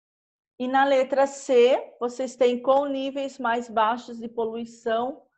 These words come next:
e barulho. É a parte que está destacada dessa frase. Ele é objeto direto ou indireto?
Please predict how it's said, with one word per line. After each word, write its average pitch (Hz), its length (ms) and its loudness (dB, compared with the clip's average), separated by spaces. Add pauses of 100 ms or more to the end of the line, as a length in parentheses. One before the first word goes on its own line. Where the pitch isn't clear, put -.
(600)
e 226 100 2
barulho. 233 920 -4
É 185 100 -10
a 196 80 -8
parte 208 380 -8
que - 80 -18
está 214 200 -6
destacada 214 600 -4
dessa 220 280 -6
frase. 208 600 -4
Ele 208 180 -2
é 220 80 4
objeto 214 600 0
direto 208 600 0
ou 262 260 2
indireto? 226 800 -4